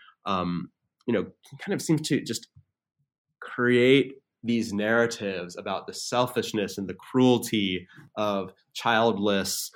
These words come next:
couples who are deliberately childless, who are,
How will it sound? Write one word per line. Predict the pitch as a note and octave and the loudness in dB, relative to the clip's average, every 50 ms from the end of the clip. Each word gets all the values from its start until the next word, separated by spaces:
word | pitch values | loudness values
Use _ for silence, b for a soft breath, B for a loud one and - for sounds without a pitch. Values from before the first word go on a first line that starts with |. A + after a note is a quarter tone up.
| b b - | b b -6
couples | - A#2 G#2+ A2 A2+ G#2+ F#2+ F#2 F2+ F2 F2 F2 F2 - - - | -2 -2 -2 0 0 -2 0 0 -2 -4 -4 -6 -6 -8 -10 -6
who | - A2 | -2 0
are | G#2+ G2+ | 0 0
deliberately | G2+ A2 G#2 G#2 A#2 A#2 A#2+ A#2 - A2 G#2+ | 2 0 2 2 4 4 4 4 4 2 0
childless, | G#2 - - G2+ G2+ G2 G2+ G#2+ F#2+ F#2+ G2+ F#2 F#2 F2+ - - - | 0 0 0 2 2 2 2 0 0 -2 -2 -2 -2 -4 -6 -8 -8
who | - A#2+ G#2+ G#2 | -6 -4 -2 0
are, | G2+ F#2+ F#2+ F#2 F#2 F2+ | 0 -2 -2 -4 -4 -6